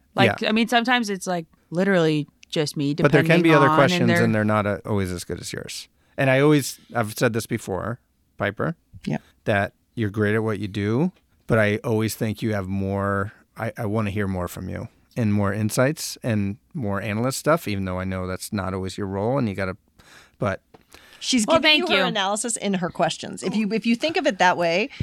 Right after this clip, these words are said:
Speaker 1: That's
Speaker 3: she's
Speaker 1: valid.
Speaker 3: showing you the immense amount of work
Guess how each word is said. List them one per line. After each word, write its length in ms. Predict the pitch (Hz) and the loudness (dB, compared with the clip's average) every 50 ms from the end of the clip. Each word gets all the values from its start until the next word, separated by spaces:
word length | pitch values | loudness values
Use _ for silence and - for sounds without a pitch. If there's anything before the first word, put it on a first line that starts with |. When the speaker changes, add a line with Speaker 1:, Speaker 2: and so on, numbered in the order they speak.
| - - | -10 -6
Speaker 1:
That's 140 | - 202 - | -6 -4 -2
Speaker 3:
she's 160 | - - 190 | 0 2 2
Speaker 1:
valid. 200 | 175 175 170 165 | 4 4 4 4
Speaker 3:
showing 300 | 196 214 214 220 226 220 | 2 2 2 2 0 0
you 380 | 208 185 180 175 175 175 175 175 - - - - _ | 0 -2 0 0 0 -2 -2 -4 -6 -14 -20 -20 _
the 140 | _ 180 185 | _ -2 -2
immense 420 | 180 180 175 180 190 202 214 - | -2 -2 -2 -2 -2 -2 -2 -4
amount 240 | - 185 180 170 165 | -4 -2 -2 -2 -2
of 160 | 165 151 156 | -2 -6 -6
work 400 | 160 170 185 180 180 - - - | -4 -2 -2 -2 -2 -4 -10 -18